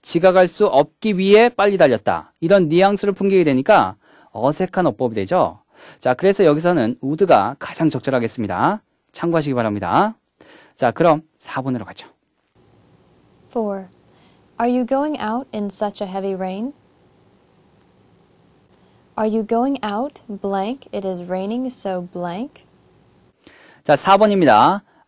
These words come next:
Speaker 1: Are you going out in such a heavy rain? 자, 너는 이 폭우 속에 외출할 거니?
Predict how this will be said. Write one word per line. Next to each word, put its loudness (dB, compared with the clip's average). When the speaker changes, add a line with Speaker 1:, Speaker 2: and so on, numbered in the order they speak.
Speaker 1:
Are 4
you 4
going 2
out 4
in 2
such -2
a 0
heavy 0
rain? 2
자, 2
너는 4
이 -2
폭우 0
속에 2
외출할 -2
거니? 0